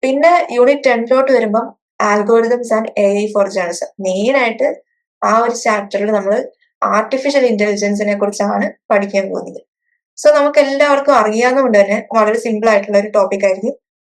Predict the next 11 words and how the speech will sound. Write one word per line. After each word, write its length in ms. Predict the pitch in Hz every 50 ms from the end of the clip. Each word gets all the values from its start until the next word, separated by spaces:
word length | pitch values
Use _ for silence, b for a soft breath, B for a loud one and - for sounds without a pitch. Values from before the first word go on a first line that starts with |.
| _ _ _ _ _ _ _ - 214 233
ആ 80 | 240 285
ഒരു 160 | 285 254 254
യൂണിറ്റ്. 420 | 247 214 185 165 170 165 - - _ _ _ _ _ _ _ _ _ _ -
ഇനി 80 | 269 285
നമ്മൾ 200 | 294 277 285 294
further 380 | 294 294 269 247 233 220 233 233 233
പോവുകയാണെങ്കിൽ 480 | 226 208 202 196 185 185 185 185 196 220 285 311 - - _ _ _ _ _ -
ബ്ലോക്ക് 380 | 214 220 214 214 208 214 - 220
ത്രീ. 100 | 214 208 - _ _ _ _ _ _ -
ബ്ലോക്ക് 400 | 226 233 247 269 277 - - -
ത്രീയില് 360 | 262 233 240 254 254 208 214